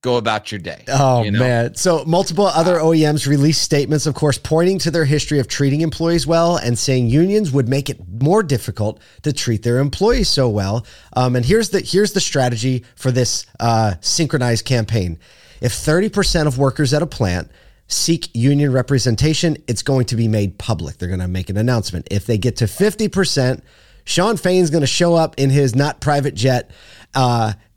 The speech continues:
Speaker 2: and they're gonna have a big old rally, right? And once they get to seventy percent, the U A W will push for recognition,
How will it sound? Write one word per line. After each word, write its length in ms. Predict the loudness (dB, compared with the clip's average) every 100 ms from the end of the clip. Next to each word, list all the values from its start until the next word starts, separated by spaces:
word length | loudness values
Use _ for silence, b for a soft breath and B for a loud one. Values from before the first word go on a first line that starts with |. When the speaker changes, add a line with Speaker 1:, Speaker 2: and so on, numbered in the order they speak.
| -2
Speaker 2:
and 200 | 0 2
they're 80 |
gonna 140 | 2 2
have 220 | 0 0
a 60 | 0
big 220 | 2 4
old 200 | 2 2
rally, 440 | 0 -2 -6 -14 -8
right? 340 | -4 -2 -4 -4
And 80 | -2
once 180 | 0
they 120 | 0 0
get 160 | 0
to 60 | 0
seventy 380 | 0 0 0 -4
percent, 520 | -4 -2 0 -2 -2
the 60 |
U 140 | 0 0
A 60 |
W 340 | 2 0 0 0
will 120 | -2
push 320 | -2 -2 -2
for 320 | -8 -6 -4
recognition, 840 | -2 -4 -6 -6 -4 -4 -4 -4